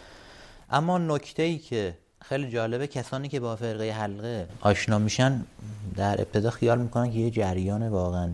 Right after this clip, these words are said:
جدیه و نقد اینا خیلی سخت و اینها، اما کسی اگر محققانه و مدققانه تحقیق کنه می‌بینه همین سایمنتولوژی که ایشون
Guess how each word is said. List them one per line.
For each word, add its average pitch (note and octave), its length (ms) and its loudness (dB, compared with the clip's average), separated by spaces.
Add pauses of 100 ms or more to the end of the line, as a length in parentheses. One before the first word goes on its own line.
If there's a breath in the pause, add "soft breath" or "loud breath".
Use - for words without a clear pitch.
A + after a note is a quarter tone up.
(160)
جدیه G2 440 0
و F#2 100 2
نقد F#2 320 2
اینا F#2+ 320 4
خیلی G2 260 0
سخت - 380 -2
و A2 40 2
اینها، G#2+ 320 0 (420 loud breath)
اما C#3 160 4
کسی D3 300 6
اگر C#3+ 240 8
محققانه A2 880 4
و G#2 40 0
مدققانه F#2 680 4
تحقیق F2+ 540 0
کنه A#2 240 2 (540 loud breath)
می‌بینه B2+ 280 4
همین B2+ 260 4
سایمنتولوژی G2+ 1000 4
که G2+ 120 2
ایشون F#2+ 440 2